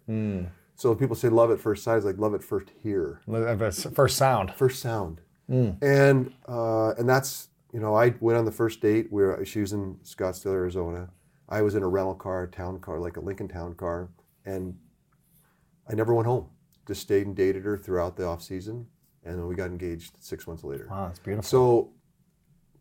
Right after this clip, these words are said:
Speaker 2: why? Like, I tried. It was not an effort. Like, getting married at thirty-eight was not, that was suboptimal.
Speaker 1: Right, right. You
Speaker 2: Right?
Speaker 1: wanted to earlier.
Speaker 2: Right.
Speaker 1: So you've
Speaker 2: But
Speaker 1: been married how long now?
Speaker 2: twenty, well, we're two thousand, so twenty-two
Speaker 1: Twenty-two years,
Speaker 2: years.
Speaker 1: yeah.
Speaker 2: Twenty-two years.
Speaker 1: What's the greatest gift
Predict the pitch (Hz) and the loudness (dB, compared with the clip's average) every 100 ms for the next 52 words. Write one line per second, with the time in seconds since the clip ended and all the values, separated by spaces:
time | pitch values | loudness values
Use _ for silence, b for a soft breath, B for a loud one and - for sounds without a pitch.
0 | - 110 101 101 107 - 90 101 - 117 | -20 -4 2 4 2 -2 -4 -4 0 2
1 | 127 - 131 - - - _ _ _ _ | 2 4 2 2 -8 -20 _ _ _ _
2 | _ _ _ _ 92 101 98 117 120 117 | _ _ _ _ -4 -4 0 2 2 2
3 | 110 92 - 90 90 - - 101 110 143 | 0 -4 -8 -8 -10 -10 -16 -4 2 4
4 | 135 131 107 120 113 104 95 104 110 110 | 6 4 4 4 4 2 0 0 -2 -2
5 | - _ _ 113 113 - 135 104 92 95 | -6 _ _ -4 -2 2 4 4 2 -4
6 | 60 - 127 131 123 117 107 113 131 123 | -6 0 6 6 8 6 4 6 6 8
7 | 135 110 117 113 120 104 95 85 110 85 | 6 4 4 4 4 2 2 0 0 0
8 | - _ - 117 120 127 131 120 110 131 | -8 _ 2 4 6 6 6 4 2 2
9 | 147 139 160 - _ _ _ - - 120 | 0 -2 -4 -10 _ _ _ -12 -2 2
10 | 139 143 135 104 107 104 104 120 107 101 | 2 0 0 4 4 2 -2 -4 -2 -2
11 | 113 117 95 90 - 107 107 110 104 104 | -4 -8 -8 -10 -8 -6 -2 0 0 4
12 | 107 98 101 98 104 92 85 _ - 127 | 4 4 2 0 0 -2 -4 _ -4 -2
13 | 127 117 98 90 - 107 117 - 113 104 | 0 -2 -2 -4 -4 0 2 2 0 2
14 | 110 110 95 92 104 92 87 | 2 2 -2 -4 -2 0 -4